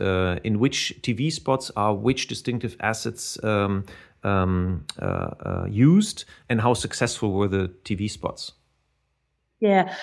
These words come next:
Speaker 2: So, so there is one misconception I'd really love to clear up, and that is this idea that there are better and worse distinctive asset types.
Speaker 1: Mm-hmm. Mm-hmm.
Speaker 2: Um,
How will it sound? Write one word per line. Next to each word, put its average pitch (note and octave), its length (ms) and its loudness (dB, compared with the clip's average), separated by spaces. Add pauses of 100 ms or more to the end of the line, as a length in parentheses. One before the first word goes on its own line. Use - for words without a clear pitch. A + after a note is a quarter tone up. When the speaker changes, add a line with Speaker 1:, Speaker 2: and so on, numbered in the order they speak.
(100)
Speaker 2:
So, C#4 480 8
so C4 360 6 (220)
there D4+ 180 8
is F#4+ 100 6
one D4 300 6 (100)
misconception G#3+ 800 4
I'd F#3+ 220 4
really G3 240 6
love F3 240 6
to F3+ 100 -4
clear E3 300 2
up, D3 160 2
and F3+ 160 4
that C#4 160 6
is B3+ 180 2
this G#3+ 220 2
idea F#3+ 480 4
that F3+ 220 2
there F3+ 160 4
are E3+ 60 6
better F#3+ 360 2
and F3+ 260 4
worse E3+ 320 4
distinctive F3 560 -6
asset D#3 580 -6
types. - 540 0
Speaker 1:
Mm-hmm. - 380 -6
Mm-hmm. - 180 -2 (300)
Speaker 2:
Um, G3+ 240 6